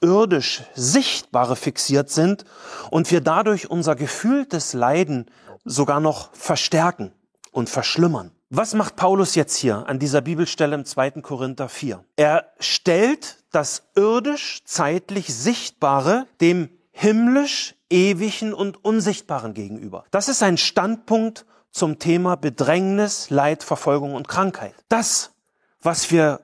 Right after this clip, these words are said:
wirklich glauben in der Situation, ist ausschlaggebend dafür, wie wir mit dem Leiden und mit der Krankheit umgehen. Haben wir eben diese selbstfixierte Sicht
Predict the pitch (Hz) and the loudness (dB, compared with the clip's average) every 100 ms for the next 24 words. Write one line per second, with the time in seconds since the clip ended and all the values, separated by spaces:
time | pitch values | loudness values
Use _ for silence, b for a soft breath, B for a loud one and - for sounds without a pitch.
0 | _ 127 175 311 311 196 139 - 151 180 | _ -2 2 2 2 -2 -4 -2 2 2
1 | 190 147 139 135 139 - 127 117 - 117 | 2 0 0 0 0 0 0 0 -2 -2
2 | 113 123 - 170 190 165 151 - 156 156 | -2 -4 0 0 0 -4 -4 -2 -4 -2
3 | 147 139 - 170 190 185 b b b b | -2 -2 0 2 2 0 b b b b
4 | 117 202 277 165 147 151 143 b b b | 0 4 4 6 4 2 -2 b b b
5 | b 131 143 139 127 123 170 165 139 147 | b -2 2 2 4 4 2 0 -2 -2
6 | 135 - 135 120 123 - 175 151 104 - | -4 -4 -6 -4 -4 -2 -2 -2 -4 -10
7 | _ _ _ _ 139 160 147 165 127 139 | _ _ _ _ -2 0 2 2 2 -2
8 | 135 123 117 101 b b b b b 113 | -2 2 2 0 b b b b b -4
9 | 104 139 180 - 220 220 247 254 233 202 | 0 0 0 -2 -2 0 0 0 0 -2
10 | 285 - - | -4 -8 -16